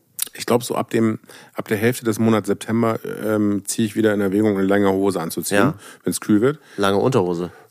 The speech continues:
Speaker 1: Nö, nö, <laughs> die kommt dann später, aber, ähm, äh, lange Hose wieder.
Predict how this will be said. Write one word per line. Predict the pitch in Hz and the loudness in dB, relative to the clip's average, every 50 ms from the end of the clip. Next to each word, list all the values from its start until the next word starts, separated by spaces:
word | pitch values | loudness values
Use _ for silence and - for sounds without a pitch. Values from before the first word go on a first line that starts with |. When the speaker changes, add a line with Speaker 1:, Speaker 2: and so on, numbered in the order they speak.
| _ | _
Speaker 1:
Nö, | - - 104 107 113 107 | -2 2 4 4 4 4
nö, | 95 95 101 | 2 2 0
<laughs> | 92 80 78 180 165 151 208 160 131 98 | 0 2 4 4 4 4 4 2 2 0
die | 90 98 104 | 0 -2 -2
kommt | 104 - 110 101 104 | 0 0 0 2 2
dann | 101 95 | 0 0
später, | - - 101 104 - - | 0 0 0 2 2 0
aber, | 104 101 101 104 104 101 - - | 2 2 2 2 2 2 0 0
ähm, | 95 98 101 98 101 98 101 101 - - - - - - - - _ _ _ | 0 2 2 2 2 2 0 -2 -4 -10 -16 -16 -16 -18 -20 -20 _ _ _
äh, | - 98 98 98 98 98 98 98 98 98 98 98 | -4 -2 0 0 2 2 2 4 4 4 2 2
lange | 98 107 110 110 110 | 2 2 2 2 2
Hose | 120 117 107 101 90 | 2 0 0 0 0
wieder. | 90 101 123 165 185 | 0 0 0 -2 -4